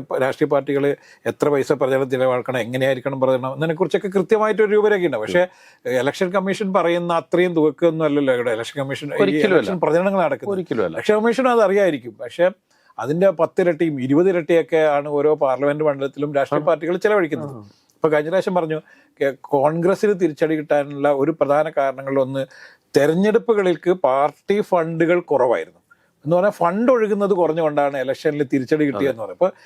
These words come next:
Speaker 1: അപ്പൊ യഥാർത്ഥത്തിൽ ജനാധിപത്യം എന്ന് പറയുന്നത് പർച്ചേസ് ചെയ്യപ്പെടുന്ന ഒരു അവസ്ഥ കൂടി ഉണ്ട് എന്നുള്ളതാണല്ലോ. അല്ലെങ്കിൽ എന്തിനാണ് ഇത്രയും ഫണ്ട് ഇറക്കുന്നത്? ഇപ്പൊ സ്ഥാനാർത്ഥിത്വം പ്രഖ്യാപിക്കുന്നു, സ്ഥാനാർത്ഥി ഇന്നതാന്ന് പറയുന്നു, അതിനനുസരിച്ചുള്ള ഒരു പ്രചരണം നടത്തുന്നു.
Speaker 2: അതെ.
Speaker 1: ഉറപ്പായും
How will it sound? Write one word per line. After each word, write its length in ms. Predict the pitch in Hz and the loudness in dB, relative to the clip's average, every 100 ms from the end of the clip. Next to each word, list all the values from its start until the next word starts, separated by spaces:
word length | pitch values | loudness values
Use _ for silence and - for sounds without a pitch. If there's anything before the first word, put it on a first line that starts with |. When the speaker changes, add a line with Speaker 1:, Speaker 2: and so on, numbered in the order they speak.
| - - | -18 -4
Speaker 1:
അപ്പൊ 60 | |
യഥാർത്ഥത്തിൽ 520 | 117 147 - 190 208 | 2 2 2 0 0
ജനാധിപത്യം 880 | 196 151 139 156 165 185 - 190 196 | 0 0 2 0 0 -4 -2 -2 -2
എന്ന് 120 | 165 | -4
പറയുന്നത് 440 | 170 151 147 151 151 | 0 0 0 0 0
പർച്ചേസ് 400 | 156 139 - 170 | 0 0 -2 -2
ചെയ്യപ്പെടുന്ന 340 | - 170 170 175 | -2 -6 -6 -2
ഒരു 60 | |
അവസ്ഥ 240 | 170 156 - | 0 0 0
കൂടി 180 | 165 165 | 2 2
ഉണ്ട് 200 | 151 160 | 2 0
എന്നുള്ളതാണല്ലോ. 440 | 165 160 127 98 | 0 0 -2 -4
അല്ലെങ്കിൽ 360 | 95 113 131 147 - - - | -8 -8 -4 -4 -4 -18 -2
എന്തിനാണ് 360 | 151 165 165 160 | 0 2 0 0
ഇത്രയും 260 | - 165 | 0 0
ഫണ്ട് 280 | 160 160 165 | 2 0 0
ഇറക്കുന്നത്? 380 | 170 160 156 147 | 0 -2 -2 -2
ഇപ്പൊ 320 | 143 _ - | -4 _ -4
സ്ഥാനാർത്ഥിത്വം 640 | 160 156 156 151 147 160 | 0 0 0 -2 -2 -2
പ്രഖ്യാപിക്കുന്നു, 600 | 147 135 139 135 151 175 226 _ _ _ | -2 0 0 0 -6 -8 -10 _ _ _
സ്ഥാനാർത്ഥി 420 | 147 160 160 165 | 0 2 0 0
ഇന്നതാന്ന് 400 | 156 156 151 147 | 0 0 0 -2
പറയുന്നു, 280 | 147 147 233 | -2 -4 -2
അതിനനുസരിച്ചുള്ള 640 | 220 202 202 190 185 180 175 | 0 0 0 -2 -2 2 2
ഒരു 220 | 165 156 | 2 0
പ്രചരണം 300 | 151 156 170 | 0 0 0
നടത്തുന്നു. 340 | 160 135 127 95 | -2 -4 -6 -4
Speaker 2:
അതെ. 160 | 95 95 - _ | -4 -6 -12 _
Speaker 1:
ഉറപ്പായും 580 | 254 233 208 220 190 214 | 0 0 2 0 2 -2